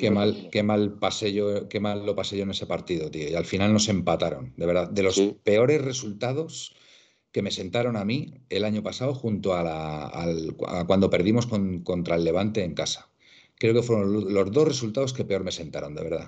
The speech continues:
Speaker 2: Joder, macho.
Speaker 3: Eh, y ese empate a dos empezó nuestro, nuestro
Speaker 2: Mm.
Speaker 3: descenso en el nivel de juego.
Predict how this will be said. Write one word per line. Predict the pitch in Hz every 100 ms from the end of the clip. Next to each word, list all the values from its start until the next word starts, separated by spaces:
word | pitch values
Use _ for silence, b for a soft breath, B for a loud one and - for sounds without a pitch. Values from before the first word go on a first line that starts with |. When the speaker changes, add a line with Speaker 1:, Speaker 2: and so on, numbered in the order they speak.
| - -
Speaker 2:
Joder, | - - -
macho. | - - - B B B B -
Speaker 3:
Eh, | 92 -
y | 104
ese | - 120
empate | 117 120 113
a |
dos | 113 123
empezó | 131 107 95 - 101 104
nuestro, | 107 101 - _ 98 87 85 80 76 73 -
nuestro | 80 - 95 76
Speaker 2:
Mm. |
Speaker 3:
descenso | 78 - 87 - 90
en | 82
el | 78
nivel | 80 73
de | 76
juego. | 101 87 73